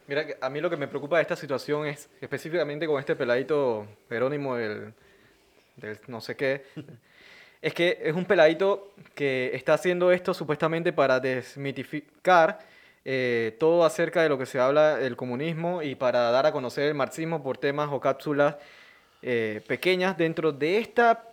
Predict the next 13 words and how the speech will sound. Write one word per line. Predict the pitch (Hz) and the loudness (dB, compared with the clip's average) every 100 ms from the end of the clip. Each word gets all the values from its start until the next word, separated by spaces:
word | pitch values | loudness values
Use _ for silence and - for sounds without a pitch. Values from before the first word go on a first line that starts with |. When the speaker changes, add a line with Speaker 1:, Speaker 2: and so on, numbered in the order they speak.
| _ | _
Speaker 1:
de | 165 160 175 220 | -4 0 2 2
esta | 226 - 233 226 | 0 2 4 4
red | 226 220 | 2 0
social | 233 214 233 226 | -2 2 2 2
que | 214 180 | 2 4
hoy | 202 226 | 4 4
en | 220 | 0
día | 220 240 226 | 0 2 2
se | 196 | 2
ha | 170 | 2
vuelto | 185 185 202 | 2 2 2
tan | 208 202 | 0 0
famosa | 190 190 208 220 226 | -2 0 0 0 -2